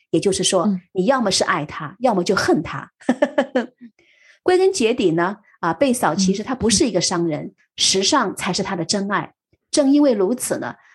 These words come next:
Speaker 1: 如何充分发挥她的优势，
Speaker 2: 嗯。
Speaker 1: 避免她的弱点至关重要，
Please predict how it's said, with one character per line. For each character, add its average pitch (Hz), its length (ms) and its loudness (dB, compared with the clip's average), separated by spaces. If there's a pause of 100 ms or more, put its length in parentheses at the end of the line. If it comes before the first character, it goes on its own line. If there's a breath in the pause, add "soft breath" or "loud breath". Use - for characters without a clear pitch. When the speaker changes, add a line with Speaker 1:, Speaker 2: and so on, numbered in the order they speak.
(140 soft breath)
Speaker 1:
如 254 180 2
何 214 160 0
充 254 200 -2
分 233 140 -2
发 233 140 -6
挥 233 120 -4
她 220 120 -4
的 175 60 -2
优 208 200 0
势， 214 260 0
Speaker 2:
嗯。 - 120 -14 (240)
Speaker 1:
避 285 160 2
免 147 200 0
她 208 160 -4
的 208 100 2
弱 208 220 2
点 - 360 -6
至 196 200 2
关 185 240 2
重 170 240 2
要， 139 260 -2